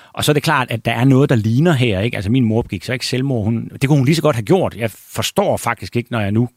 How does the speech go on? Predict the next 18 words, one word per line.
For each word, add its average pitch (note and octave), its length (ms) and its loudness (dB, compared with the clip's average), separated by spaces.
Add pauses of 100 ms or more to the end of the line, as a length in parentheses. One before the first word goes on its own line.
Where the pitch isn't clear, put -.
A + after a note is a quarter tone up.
kan G#2+ 100 -6
se, - 260 -4
hvor F#2+ 140 -10
syg B2 360 0
min F2+ 260 -8 (420)
mor A2 180 0
har G#2 80 -4
været. G2+ 320 -2
Altså, - 220 -6
også A2 280 -2 (540)
af A2 120 -8
dyb A#2 280 0
depression G#2 560 -6
og F2 80 -10
har F#2+ 80 -6
været G2 140 -6
indlagt G#2 360 -6
på F#2 260 -4